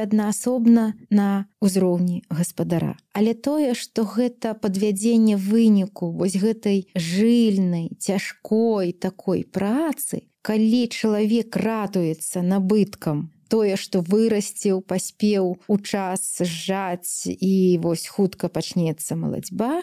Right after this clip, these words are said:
гэта свята, канешне, было. Натуральна, хацелася б, каб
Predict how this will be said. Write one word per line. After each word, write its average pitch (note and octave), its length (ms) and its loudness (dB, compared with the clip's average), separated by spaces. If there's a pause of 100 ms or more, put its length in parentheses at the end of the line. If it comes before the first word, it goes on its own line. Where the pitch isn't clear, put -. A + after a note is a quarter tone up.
(160)
гэта F3 400 -2
свята, F#3+ 680 -4 (140)
канешне, E3+ 580 -2
было. E3 400 -2 (440)
Натуральна, E4 640 2
хацелася C4 720 0
б, B3 80 -16 (320)
каб A3+ 280 -6